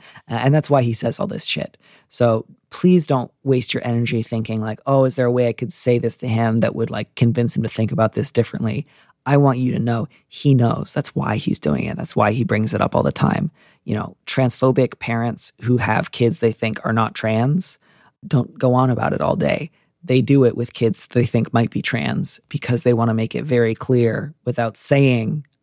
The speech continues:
"I'm worried you're gonna come out and I wanna make sure you don't." Um, it's that, that way they get plausible deniability. But it is precisely because he already knows, um, that he is saying all this shit. So you actually don't need to come out to him. Um, he is letting you know every day, uh, that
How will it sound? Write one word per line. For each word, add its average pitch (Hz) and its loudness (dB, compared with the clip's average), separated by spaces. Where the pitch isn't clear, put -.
"I'm 131 4
worried 120 4
you're 120 -2
gonna 117 -2
come 110 -2
out 120 0
and - -6
I 123 0
wanna 117 -2
make 113 -4
sure - -2
you 98 -6
don't." - 0
Um, 107 0
it's - -6
that, - 0
that 117 0
way 113 0
they 110 2
get 101 -4
plausible 113 0
deniability. 107 0
But 117 -2
it 113 -6
is 110 -6
precisely 123 0
because 107 -6
he 131 2
already 110 -2
knows, - -4
um, 104 -8
that 107 -2
he - -14
is 95 -8
saying 98 -2
all - -14
this 104 -12
shit. - -6
So - -8
you 131 2
actually 156 0
don't 175 4
need 175 8
to 151 4
come 110 -2
out 101 -8
to - -4
him. 107 -2
Um, 104 0
he 127 0
is 120 0
letting 120 2
you 117 2
know 113 0
every 117 0
day, 104 2
uh, 101 -2
that 104 0